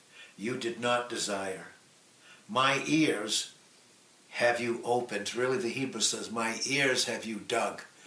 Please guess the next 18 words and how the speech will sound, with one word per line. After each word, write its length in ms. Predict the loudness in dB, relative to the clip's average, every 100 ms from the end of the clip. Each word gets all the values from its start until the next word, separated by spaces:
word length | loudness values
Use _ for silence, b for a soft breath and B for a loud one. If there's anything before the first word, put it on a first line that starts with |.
| B B
You've 220 | -8 -6 0
digged 300 | 0 0 -6
them. 240 | -10 -12 -16 B B B B B B B
Burnt 420 | 2 4 6 4 2
offering 680 | 4 4 2 -4 -6 -6 -10 -16 -20 -20 -20 B B B B
and 240 | -6 0
sin 340 | 4 6 6 6
offering 720 | 4 2 0 -4 -4 -4 -10 -20 -20 B B B -20 -20 -20 -20 -20 -20 -6
have 220 | 2 2 2
you 140 | -2
not 380 | 2 2 2 -2
required. 760 | -8 -10 -8 -6 -4 -6 -10 -18 -20 -20 -20 -20 -20 -20 -14
Then 280 | 0 2 4
said 480 | 6 6 6 2 0
I, 540 | 2 2 2 -2 -6 -10 -20 -20 -20 B B B -2
"Lo, 340 | 4 6 6
I 240 | 4 4 2
come. 520 | -2 0 0 -2